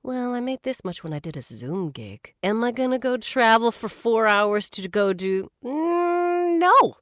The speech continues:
No, I am not anymore. So I think it'll be a, a meeting in the middle. I think it'll be a real analyzing 'Cause I, I'm, I can't take six trains to get to one destination anymore. I can't do that anymore.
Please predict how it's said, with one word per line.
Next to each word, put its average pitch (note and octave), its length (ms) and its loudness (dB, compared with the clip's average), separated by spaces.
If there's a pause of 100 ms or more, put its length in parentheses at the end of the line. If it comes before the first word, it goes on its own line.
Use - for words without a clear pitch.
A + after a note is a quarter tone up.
(280)
No, D4+ 160 2
I A#4+ 400 4
am A#4+ 60 0 (260)
not G4 40 0
anymore. F#3+ 380 -2
So G#3 400 0 (460)
I A3+ 80 -2
think D4 180 0
it'll C#4 100 2
be A#3 180 0
a, E3+ 260 2 (760)
a D#3+ 100 -8
meeting A#3 360 -2
in A#3+ 100 4
the A#3 60 4
middle. G3 340 0 (160)
I D3+ 100 -6 (120)
think F#3 160 -4
it'll F3+ 160 0
be E3+ 100 0
a D#3+ 100 2
real G#3 440 2
analyzing D3 1040 -2 (540)
'Cause D#3 200 -6
I, C#3+ 220 0
I'm, B2 440 -2
I C#3 180 -4
can't C#3+ 240 -2
take C#3 200 -4
six - 240 -6
trains C3 340 -4
to - 60 -10
get C3+ 160 -4
to C#3+ 80 -10
one C3 160 -4
destination B2 560 -8
anymore. A#2+ 420 -6
I C3 140 0
can't A#2+ 260 -8
do A#2+ 140 -10
that G#2+ 160 -12
anymore. D2 420 -14